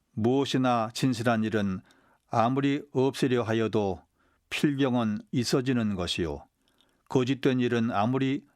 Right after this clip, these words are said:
있으려 하여도 필경은 없어지고 마나니라.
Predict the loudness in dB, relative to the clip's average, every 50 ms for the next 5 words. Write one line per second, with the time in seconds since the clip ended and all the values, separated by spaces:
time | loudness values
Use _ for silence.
0 | _ -4 -2 0 0 0 2 2 2 0 0 0 0 0 0 0 -2 -2 -2 -2
1 | -4 -8 -12 _ _ _ _ _ _ _ _ -10 -4 -2 -2 0 0 0 0 0
2 | 0 -2 -2 -4 -6 -8 -12 _ _ _ _ _ 0 0 0 0 0 -2 -2 0
3 | -2 -2 0 0 -2 -2 -4 -10 -8 _ -2 0 0 0 -2 -4 -6 -8 -10 -12
4 | -12 -14